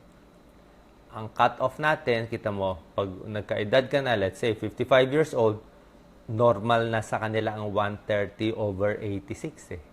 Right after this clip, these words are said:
Kasi nagkakaedad na eh. At pag above sixty, ito, one thirty-four over eighty-seven na. Pero ang sinasabi ko, dapat mas mababa sa one forty over ninety.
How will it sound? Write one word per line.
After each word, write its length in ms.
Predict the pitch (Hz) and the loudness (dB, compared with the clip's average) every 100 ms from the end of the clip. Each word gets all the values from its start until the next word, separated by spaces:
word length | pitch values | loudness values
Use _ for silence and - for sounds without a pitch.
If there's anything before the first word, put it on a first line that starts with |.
| - | -14
Kasi 240 | 92 - 139 | -12 -10 -10
nagkakaedad 640 | 104 101 104 95 87 92 | -10 -10 -10 -10 -10 -10
na 80 | 131 | -12
eh. 160 | 107 - - - - - - | -16 -18 -20 -20 -20 -20 -6
At 160 | 113 110 | -6 -2
pag 220 | 113 113 | -2 0
above 320 | 107 110 101 | 2 4 2
sixty, 560 | - 160 - - 120 120 | -2 -8 -8 -8 -8 -8
ito, 160 | - 113 | -8 -6
one 300 | 90 90 95 | -4 -4 -6
thirty-four 720 | - 101 98 104 - 123 110 101 | -4 -4 -4 -10 -6 -4 -4 -4
over 400 | 101 90 98 95 | -8 -6 -6 -8
eighty-seven 1040 | 110 98 - 101 - - 95 87 95 113 | -8 -10 -10 -16 -12 -8 -8 -8 -10 -12
na. 60 | 123 - - - - - - - | -16 -20 -20 -20 -20 -20 -20 -10
Pero 220 | - 151 | -4 -2
ang 80 | 151 | -2
sinasabi 560 | 151 147 143 139 143 147 | -2 -2 2 2 2 2
ko, 260 | 123 113 | 4 4
dapat 560 | 113 107 107 - 143 143 | 4 2 2 4 2 2
mas 220 | 120 107 | -6 -6
mababa 640 | 113 104 107 131 131 113 104 | -6 -2 0 0 2 0 0
sa 460 | - 143 147 160 - - - - - | -2 0 0 -2 -10 -20 -20 -20 -8
one 320 | 127 143 156 - | 2 2 2 -6
forty 640 | 131 131 123 - 120 123 | 0 0 0 -6 -8 -8
over 560 | - 110 101 98 104 101 | -4 -4 -4 -6 -6 -6
ninety. 800 | 95 90 90 92 - 117 110 | -10 -10 -12 -14 -10 -8 -6